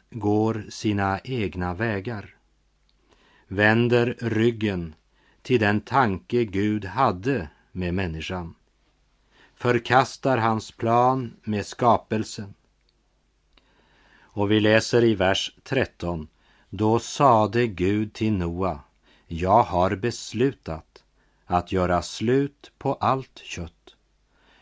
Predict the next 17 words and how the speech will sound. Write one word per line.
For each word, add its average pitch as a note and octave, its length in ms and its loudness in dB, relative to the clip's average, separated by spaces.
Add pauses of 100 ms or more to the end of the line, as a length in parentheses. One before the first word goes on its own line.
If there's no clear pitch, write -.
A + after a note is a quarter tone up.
ty A#2 160 4
jorden C3 520 4
är A2 260 6
uppfylld G#2+ 720 0 (160)
av G#2+ 340 2
våld F#2+ 480 0 (100)
som F#2 280 -4
det E2+ 180 -2
övar. G2 580 -6 (580)
Se, E2 520 -2 (360)
jag G#2 280 4
vill G#2+ 220 0
fördärva G#2 680 2
dem E2+ 360 -4 (140)
tillsammans F#2 1000 -2 (100)
med F#2 200 -6
jorden.'" F#2 480 -8